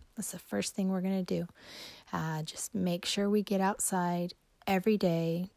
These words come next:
just for us. Whether you're exercising outside or you're just seriously setting your timer for twenty minutes so you can sit outside,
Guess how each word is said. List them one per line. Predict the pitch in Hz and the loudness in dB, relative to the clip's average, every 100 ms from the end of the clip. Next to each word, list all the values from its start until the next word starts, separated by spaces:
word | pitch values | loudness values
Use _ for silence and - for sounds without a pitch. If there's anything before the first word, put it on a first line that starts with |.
| - | -4
just | - 175 - | 0 0 -2
for | - 208 - | -4 -6 -2
us. | 170 185 - - - | -2 0 -4 -6 2
Whether | 214 196 | 6 6
you're | 175 180 - | 6 4 2
exercising | 185 - 220 - 247 247 247 | 0 -2 -2 2 4 6 8
outside | 247 254 - 240 240 254 262 254 | 6 4 2 4 4 4 2 0
or | - | 2
you're | 190 185 | 4 4
just | 185 180 - - - _ - _ _ | 0 -2 -6 -10 -16 _ -20 _ _
seriously | - - 202 202 - 214 196 | -6 0 4 4 4 2 2
setting | - 185 180 180 | 4 4 4 4
your | 185 | 0
timer | - 180 175 170 | -2 -4 -2 -4
for | 180 151 | -6 -8
twenty | - 175 170 | -8 -2 0
minutes | 180 170 170 185 - | 0 0 -2 -4 -6
so | - 160 | -8 -6
you | 160 175 | -6 -6
can | 180 | -10
sit | - - 185 | -8 -4 -2
outside, | 175 175 - - 170 165 185 | 0 -2 -2 -2 0 0 -2